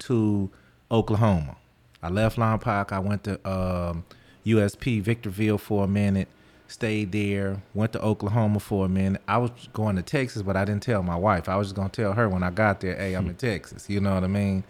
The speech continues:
Speaker 1: And, um, and, um, we had the email system.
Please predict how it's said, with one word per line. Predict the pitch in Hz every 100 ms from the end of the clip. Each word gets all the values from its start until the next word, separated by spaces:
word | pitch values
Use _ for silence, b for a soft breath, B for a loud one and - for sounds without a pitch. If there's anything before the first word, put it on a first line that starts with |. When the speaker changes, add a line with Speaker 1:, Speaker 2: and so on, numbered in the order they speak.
| B B B B
Speaker 1:
And, | 110 107 101 101
um, | 104 98 95 90 87 82 -
and, | 98 98 95 98
um, | 92 90 85 85 80 80 - b b b b b b b b -
we | 120
had | 131 98
the | - 135
email | 127 101
system. | - 95 78 -